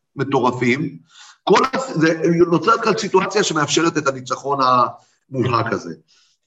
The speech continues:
אבל בוא נראה, בוא, בוא נמשיך עוד כמה פסוקים, מה שנספיק, ובשבוע הבא אנחנו נמשיך משם. ועבדי מלך ארם אמרו אליו, "אלוהים, אלוהים, אתם חזקו ממנו, ואוליו, נלחם איתם במישור, אם לא נחזק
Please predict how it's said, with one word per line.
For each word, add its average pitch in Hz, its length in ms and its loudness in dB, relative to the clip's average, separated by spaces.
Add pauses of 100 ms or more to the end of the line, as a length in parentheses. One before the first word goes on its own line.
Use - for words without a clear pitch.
(120)
אבל 135 160 4
בוא 196 140 4
נראה, 147 220 4 (280)
בוא, 156 100 2
בוא 185 220 0
נמשיך 185 220 0
עוד 185 120 0
כמה 180 240 0
פסוקים, 160 220 0
מה 165 80 0
שנספיק, 180 640 -2
ובשבוע 143 480 4
הבא 139 160 4
אנחנו 123 320 -2
נמשיך - 240 -10
משם. 151 240 -2 (1080)
ועבדי 180 380 0
מלך 208 320 2
ארם 165 260 0
אמרו 117 240 4
אליו, 117 220 4 (160)
"אלוהים, 196 580 2
אלוהים, 113 300 4 (640)
אתם 202 340 -4
חזקו 156 260 0
ממנו, 98 360 0 (260)
ואוליו, 165 440 2 (460)
נלחם 185 380 2
איתם 214 220 -4
במישור, 170 460 4
אם 120 60 2
לא 156 100 4
נחזק 175 380 0